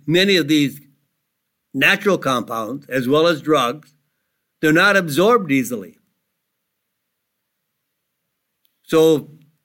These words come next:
thirty, forty years ago, a compound was discovered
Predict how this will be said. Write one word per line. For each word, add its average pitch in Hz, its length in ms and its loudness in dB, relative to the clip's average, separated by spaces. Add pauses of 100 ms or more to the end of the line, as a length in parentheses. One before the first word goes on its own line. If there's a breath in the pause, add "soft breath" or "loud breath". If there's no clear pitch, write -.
thirty, 226 320 4
forty 196 360 2
years 170 380 0
ago, 113 460 -6 (2500)
a 131 120 -2
compound 185 640 0
was 147 160 0
discovered 135 720 -2